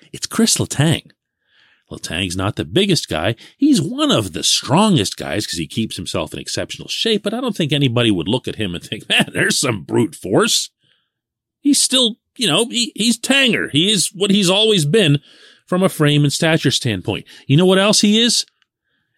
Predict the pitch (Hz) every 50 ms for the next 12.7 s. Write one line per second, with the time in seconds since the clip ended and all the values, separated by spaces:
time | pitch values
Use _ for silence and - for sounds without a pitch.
0 | _ - 131 143 156 143 101 135 139 135 131 - - - 95 82 82 92 104 117
1 | 123 110 - - - - - 101 95 90 82 92 82 78 69 64 - - - -
2 | - - - _ - 95 95 98 107 131 - - - - 120 110 98 - - 92
3 | - - - - - - - 87 - - - - - - - _ - - - _
4 | _ _ - 85 73 71 78 92 110 123 127 135 139 139 151 - 117 127 120 -
5 | - 117 110 107 87 87 113 110 85 76 87 - 95 110 107 98 87 120 131 127
6 | 120 107 120 123 - - 95 107 107 90 90 90 87 - - - 92 92 90 85
7 | 82 78 - - _ _ _ _ _ _ _ _ _ _ _ _ _ _ _ _
8 | _ _ _ - 147 156 131 160 175 - - - 151 151 147 135 - - 123 110
9 | 113 113 117 117 110 104 90 - - - 120 117 120 110 104 - - - - -
10 | _ _ _ _ - - - 156 147 156 156 156 131 - 131 110 98 - - -
11 | 101 90 82 - - _ _ - 123 131 139 143 135 110 113 120 117 117 - -
12 | - - - 131 131 - - 120 98 85 80 69 57 -